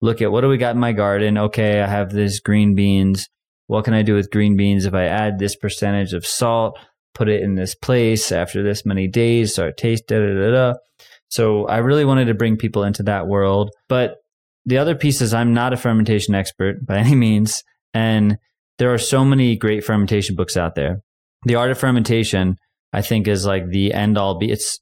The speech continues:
it's a perfect book, and it's a heavy book though. It's a, more of a textbook kind of book.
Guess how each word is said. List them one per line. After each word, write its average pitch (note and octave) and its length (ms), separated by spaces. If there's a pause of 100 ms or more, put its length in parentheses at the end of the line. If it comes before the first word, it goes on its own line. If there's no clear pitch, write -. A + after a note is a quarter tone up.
(380)
it's G#2+ 160
a B2 40
perfect C3+ 400
book, F#2+ 380
and G2+ 180
it's G2 200
a - 40
heavy D3 280
book G#2+ 220
though. G#2 160
It's G#2 200
a, F#2+ 120 (280)
more C3+ 200
of A#2+ 60
a A2 40
textbook A#2 600
kind G2 200
of F2 100
book. F#2+ 320